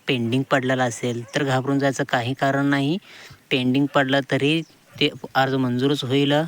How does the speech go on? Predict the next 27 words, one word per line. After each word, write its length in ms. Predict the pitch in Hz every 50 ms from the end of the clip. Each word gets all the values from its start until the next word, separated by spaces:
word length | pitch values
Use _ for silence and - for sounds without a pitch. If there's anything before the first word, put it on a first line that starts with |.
| - - - - - - - - - - _ _ _ _ - - -
आणि 480 | 135 131 127 139 143 135 127 123 123
मंजूर 380 | 120 123 131 135 135 135 151 147
होण्यासाठी 460 | 139 139 139 139 139 143 139 - 151
आपल्याला 340 | 135 135 - 143 135 131 131
डॉक्युमेंट 440 | 127 123 120 117 - 151 143 135 143
व्यवस्थित 340 | 127 127 131 131 - 147
द्यायचं 360 | 135 127 139 139 135 - 151 143
आहे. 200 | 135 135 139 143
आपल्या 360 | 135 127 - - 131 127 123
आधार 220 | 120 117 131 123
कार्डवरचा 440 | - - 139 135 139 135 127 - 139
पत्ता, 420 | 131 - 135 127 - - 139 135
रेशन 340 | 127 117 113 101 - 135 131
कार्डवरती 420 | - - - 135 131 135 127 - 139
पत्ता 360 | - - 127 - _ - 135
आणि 180 | 135 135 135
बँक 280 | 127 120 120 117 117 110 - -
पासबुकवरचा 560 | 131 127 117 - 135 123 - 131 120 - 135 120 -
पत्ता 240 | 127 120 - - 113
हे 160 | 110 117 135 -
ॲक्युरेट 400 | - 123 - - 135 127 131 120
असला 200 | 127 - - 139
पाहिजे, 260 | 131 - 135 127 135 143 - -
तोच 160 | 147 139 -
पत्ता 280 | - 139 - - 135
असला 180 | 135 127 131 131
पाहिजे. 300 | 131 135 135 127 139